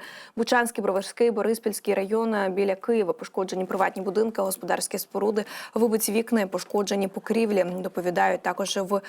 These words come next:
ова. Важка ніч та важкий ранок на території нашої держави. Ворог обстрілював, е, знову ж таки мирні міста і села, завдавав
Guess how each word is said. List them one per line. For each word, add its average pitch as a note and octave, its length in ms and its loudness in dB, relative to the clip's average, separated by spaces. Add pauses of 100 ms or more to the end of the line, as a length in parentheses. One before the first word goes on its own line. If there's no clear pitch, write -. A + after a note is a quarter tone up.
(420)
ова. G#3+ 540 4
Важка A#3+ 320 2
ніч C4 260 2
та A3+ 240 6
важкий A3 600 0
ранок C4 520 4
на A3 100 0
території G#3 600 2
нашої G3+ 400 2
держави. G#3+ 540 2
Ворог G#3+ 380 0
обстрілював, G#3+ 840 2
е, F#3 200 2
знову G3+ 280 0
ж G3+ 100 -8
таки G3+ 180 -2
мирні G3+ 260 0
міста F#3+ 320 0
і F#3 60 2
села, A3 340 0
завдавав F#3+ 400 0